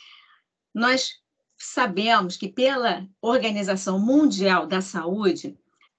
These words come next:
a depressão é um transtorno mental muito frequente, né, em todo o mundo. Estima-se que mais de trezentos milhões de pessoas de todas as idades, de qualquer sexo,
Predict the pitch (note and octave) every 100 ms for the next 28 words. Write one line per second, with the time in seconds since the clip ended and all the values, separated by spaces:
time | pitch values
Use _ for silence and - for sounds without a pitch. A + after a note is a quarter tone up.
0 | _ - F#3+ A#3+ C4 A3+ G3 - F3 G3
1 | G3+ A3+ A#3+ - G#3 - B3 A#3 G#3 G3
2 | A3 A3 A3+ C4 D#4 D4 G#3+ G3 G3 F3
3 | F3 F#3 - - F#3 G#3 B3+ - _ _
4 | - C4+ C#4+ C#4 C4+ C#4+ C4 B3 A#3+ G3
5 | F#3+ - A3+ - - C#4 D#4+ G#3 F#3+ D#4
6 | - _ _ _ - _ - B3 A#3+ B3
7 | G3 C4 B3+ B3 G3+ C4 D4 C4+ A#3 B3+
8 | D4+ G4 C#4+ C#4 C#4+ C#4 G3+ F#3+ A3+ G3
9 | G3 - E3 E3+ F3 C3+ - _ _ _
10 | _ _ - G3 D4 - C4+ D4+ F4 F4+
11 | A#3+ A#3+ G3 F#3 D3+ D3 D3+ D3 F#3+ G3
12 | A3+ A#3 A#3 C4 E4 - - F3 E3+ E3+
13 | - F#3